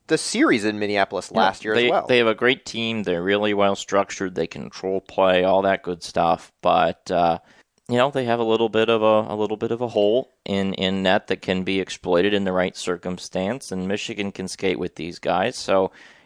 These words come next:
Speaker 2: it's gonna be a great matchup. There's a lot of great talent on the ice. Um,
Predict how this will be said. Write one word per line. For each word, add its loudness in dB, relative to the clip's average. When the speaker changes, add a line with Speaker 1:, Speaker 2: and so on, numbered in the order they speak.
Speaker 2:
it's -4
gonna 2
be 4
a 2
great 2
matchup. 2
There's -4
a -2
lot 4
of 0
great -2
talent 4
on 0
the 2
ice. 0
Um, -6